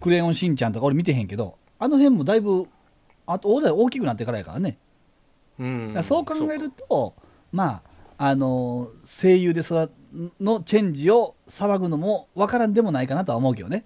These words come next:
Speaker 2: なるほどね。だから、
Speaker 1: そう考えると。でも、今言ったように、
Speaker 2: うん。
Speaker 1: 全く違うものを作るっていう、
Speaker 2: うん。
Speaker 1: まず前提があんねやったら、もうそれは
Speaker 2: はい。
Speaker 1: 声優は変わってもおかしないよなとは思うよね。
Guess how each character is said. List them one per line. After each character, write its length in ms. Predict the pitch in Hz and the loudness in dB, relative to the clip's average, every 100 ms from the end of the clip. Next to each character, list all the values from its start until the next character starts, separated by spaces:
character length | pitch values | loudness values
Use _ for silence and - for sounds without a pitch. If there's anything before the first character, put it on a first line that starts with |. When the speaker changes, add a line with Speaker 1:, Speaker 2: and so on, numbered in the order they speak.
| _ | _
Speaker 2:
な 180 | - 139 | -6 -2
る 80 | 120 | -2
ほ 140 | 107 | -4
ど 80 | 104 | -6
ね。 160 | 127 180 _ _ - | -8 -12 _ _ -8
だ 100 | 165 | 0
か 120 | 208 | 4
ら、 60 | 180 | 4
Speaker 1:
そ 40 | |
う 40 | 175 | 4
考 40 | |
え 60 | 165 | 2
る 100 | 170 | 0
と。 60 | |
で 100 | 190 | 4
も、 280 | 285 262 156 - 196 | 8 8 6 -2 -10
今 180 | 147 220 | -2 2
言 100 | 294 | 2
っ 20 | |
た 160 | 392 196 | 2 4
よ 140 | 185 | 4
う 80 | 160 | 4
に、 200 | 131 156 | 0 -2
Speaker 2:
う 40 | 95 | -4
ん。 20 | - - - | -12 -14 0
Speaker 1:
全 440 | 220 - - 392 | 0 0 -2 -2
く 80 | 370 | -2
違 260 | 214 330 370 359 | -4 4 6 6
う 40 | |
も 140 | 330 339 | 2 0
の 140 | 262 | 0
を 80 | 160 | 0
作 200 | 165 185 | -4 -2
る 60 | |
っ 40 | 254 | -2
て 140 | 226 | -2
い 120 | 160 | -2
う、 120 | 202 214 | 0 2
Speaker 2:
う 40 | |
ん。 20 | |
Speaker 1:
ま 140 | 185 247 | 2 0
ず 100 | 170 | -2
前 460 | 139 139 220 285 | -8 2 2 4
提 160 | 277 262 | 0 -2
が 140 | 156 | 0
あ 40 | 156 | 2
ん 80 | |
ね 80 | 226 | 2
や 80 | 139 | 0
っ 40 | - | -4
た 80 | - | -2
ら、 200 | 175 156 | 0 0
も 100 | 147 | -2
う 20 | |
そ 120 | 160 330 | 0 4
れ 120 | 403 | 6
は 200 | 381 349 | 4 0
Speaker 2:
は 180 | - 120 | -2 -4
い。 60 | |
Speaker 1:
声 200 | - 294 | 0 2
優 160 | 285 277 | 4 4
は 120 | 254 - | 2 0
変 120 | 285 | -2
わ 80 | 302 | -2
っ 40 | |
て 140 | - 160 | -2 -2
も 300 | 139 147 180 | -2 -4 -6
お 40 | |
か 140 | 175 | -6
し 140 | 240 208 | -4 -2
な 100 | 143 | -2
い 20 | |
よ 80 | 117 | -2
な 140 | 143 | -2
と 160 | 165 277 | 0 4
は 80 | 208 | 4
思 260 | 156 139 | 4 0
う 40 | 107 | -2
よ 80 | |
ね。 160 | 127 240 | -4 -6